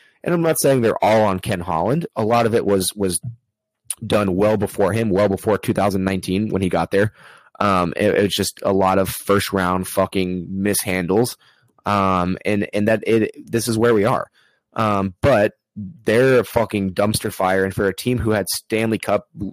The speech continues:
legitimate Stanley Cup aspirations from a fan base that will fucking slit your throat if you don't perform the way they want you to perform, they are not performing. They are, they are gushing blood from their carotid, and,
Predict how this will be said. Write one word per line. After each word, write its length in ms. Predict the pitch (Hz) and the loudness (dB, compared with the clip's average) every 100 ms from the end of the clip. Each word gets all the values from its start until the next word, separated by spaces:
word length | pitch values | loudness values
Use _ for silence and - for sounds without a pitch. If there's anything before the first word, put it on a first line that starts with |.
| _ _ - | _ _ -6
legitimate 840 | 110 101 98 117 139 120 98 87 | -2 -2 0 2 4 4 0 -4
Stanley 400 | - - 107 104 | -4 -2 -2 -2
Cup 220 | 92 107 - | 0 0 0
aspirations 720 | 101 - 92 90 95 120 120 | -4 -2 0 0 0 -2 -4
from 180 | - 98 | -2 -2
a 60 | |
fan 320 | 92 98 98 98 | -2 -2 0 0
base 240 | 101 - | 0 0
that 240 | 90 85 - | -2 -2 -4
will 260 | 95 95 87 | -4 -2 0
fucking 380 | 110 107 95 | -2 -2 -4
slit 320 | 87 87 107 - | -4 -2 -2 -2
your 80 | |
throat 320 | 95 98 104 - | 0 2 2 0
if 140 | - | -2
you 80 | 98 | -2
don't 120 | 90 | -2
perform 380 | - - 92 104 | -4 -4 -2 -2
the 160 | 101 87 | -2 0
way 120 | 92 | 2
they 100 | 92 | 2
want 200 | 92 - | 0 -4
you 40 | |
to 80 | 98 | -4
perform, 400 | 87 - 92 113 _ - _ _ _ | -4 -2 -2 -2 _ -20 _ _ _
they 160 | 117 117 | 2 2
are 100 | 98 | 2
not 220 | 98 101 | 2 0
performing. 460 | 92 95 87 67 - _ _ _ _ - | 0 0 -2 -4 -12 _ _ _ _ -2
They 180 | 98 101 | 2 4
are, 180 | 101 95 | 4 4
they 180 | 101 | 4
are 180 | 101 90 | 4 2
gushing 480 | 85 107 104 107 104 | 2 2 2 0 0
blood 280 | 95 104 98 | 2 0 0
from 160 | 95 | -2
their 160 | 92 95 | 2 0
carotid, 480 | - 90 95 120 135 - | 0 0 2 2 -2 -6
and, 420 | 90 90 90 87 | -4 0 0 0